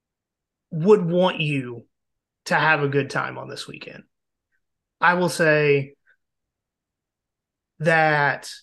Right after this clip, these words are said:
most of them would be happy that people are going to the beach, cooking out, spending time with their friends,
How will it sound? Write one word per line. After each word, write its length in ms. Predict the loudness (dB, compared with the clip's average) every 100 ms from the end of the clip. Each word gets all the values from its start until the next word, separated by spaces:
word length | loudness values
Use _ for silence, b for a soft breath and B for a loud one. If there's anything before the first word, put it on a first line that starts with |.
| _ _ -6
most 400 | 0 6 6 4
of 120 | 0
them 220 | 0 0
would 180 | -4 -6
be 80 | -6
happy 480 | -2 -2 0 -2 -2
that 180 | -4
people 320 | -8 -8 -4 -2
are 100 | -2
going 420 | -2 -2 -2 -4
to 140 | -6
the 80 | -8
beach, 460 | -6 -6 -6 -10 -4
cooking 380 | -2 0 -2
out, 320 | -4 -4 -6 -10
spending 400 | -4 -2 0 0
time 260 | -2 -2
with 100 | -2
their 140 | -6 -8
friends, 500 | -8 -8 -10 -14